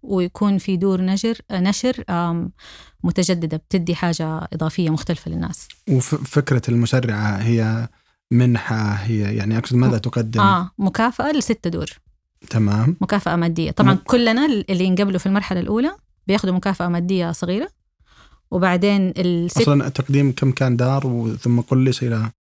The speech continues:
Speaker 1: في الأول كنا ثلاثين، بعدين عشرين منهم ينقبلوا للمرحلة، من المرحلة الأولى، فهدول العشرين كلهم بياخدوا مبلغ خمسين ألف.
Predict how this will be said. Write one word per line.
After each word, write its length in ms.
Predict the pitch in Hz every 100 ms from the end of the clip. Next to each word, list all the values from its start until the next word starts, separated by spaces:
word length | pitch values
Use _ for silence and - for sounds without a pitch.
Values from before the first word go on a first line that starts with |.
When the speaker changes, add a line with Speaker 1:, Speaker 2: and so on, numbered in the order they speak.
| _ _ -
Speaker 1:
في 120 | -
الأول 240 | 214 220 220
كنا 180 | 196
ثلاثين، 420 | 180 175 - 214 320 _ _ _ -
بعدين 400 | 180 190 185 180
عشرين 360 | 175 208 208
منهم 280 | 190 185 180
ينقبلوا 360 | 170 170 190 170
للمرحلة، 520 | 165 175 - 160 151
من 160 | - 165
المرحلة 440 | 165 175 - 165
الأولى، 360 | 156 170 190 294 - _ _ _ _ _ _ _ _ _
فهدول 320 | - 196 208
العشرين 360 | 208 185 214 220
كلهم 280 | 254 254 208
بياخدوا 380 | 190 190 180 175
مبلغ 480 | 180 170 160 160
خمسين 300 | 156 170 170
ألف. 220 | 151 156